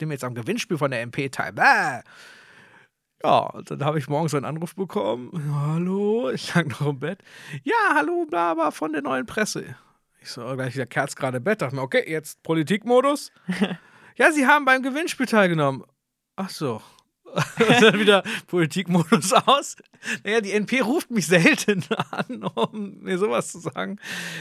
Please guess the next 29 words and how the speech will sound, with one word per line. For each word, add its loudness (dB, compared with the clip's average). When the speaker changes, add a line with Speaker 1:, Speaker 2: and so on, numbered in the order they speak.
Speaker 1:
Ja, 6
und, 0
äh, 0
ich 0
hab 2
zwei 0
Karten 0
gewonnen -2
und -12
habe -2
dann -4
Maike -6
mitgenommen. 0
Und 0
ja, 6
wir 0
waren 6
quasi 4
die 4
einzigen 2
aus 2
der 2
Kommunalpolitik, 2
denn 0
sie 0
haben 0
anscheinend -2
niemanden -2
eingeladen. -8